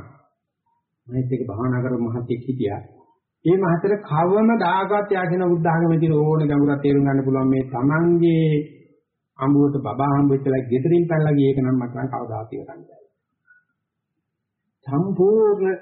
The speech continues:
මානව විරෝධී වැඩ පිළිවෙලක්. යශෝදරාව අප රකින්න රජමාලයක් නොතිබුණා නම්, සිද්ධා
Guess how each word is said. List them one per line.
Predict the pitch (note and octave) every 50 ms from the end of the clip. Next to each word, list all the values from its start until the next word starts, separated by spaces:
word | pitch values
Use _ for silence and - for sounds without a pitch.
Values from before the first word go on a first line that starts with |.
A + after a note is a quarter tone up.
| -
මානව | D3+ D3+ D3 D3+ D3 C#3+ C#3 B2+
විරෝධී | B2+ C3 C3+ C3 B2 C3 C3+
වැඩ | B2 G#2+ G#2+ G#2
පිළිවෙලක්. | G#2 - - - - - _ _ _ _ _ _ _ _ _ _ _ _ _ _ -
යශෝදරාව | A2+ B2 B2 C3+ C3+ B2+ C3 B2+ B2 B2 B2 B2
අප | A#2 A2 A#2+ A#2+ A2 G#2 G#2 - _ _ _ _ _ -
රකින්න | C#3 A#2+ A#2+ A#2 A#2 C#3+ C3+ B2+ B2 A#2
රජමාලයක් | A2+ A#2 B2 C3+ C3 B2+ B2 B2+ B2 A#2+ A#2 A2+ A2+
නොතිබුණා | A#2 A#2 A#2 E3 E3 E3+ F3 F3 F3 E3+ E3+
නම්, | E3 E3 D#3 C#3+ - - - -
සිද්ධා | - C#3 B2 B2 C3+ C3 B2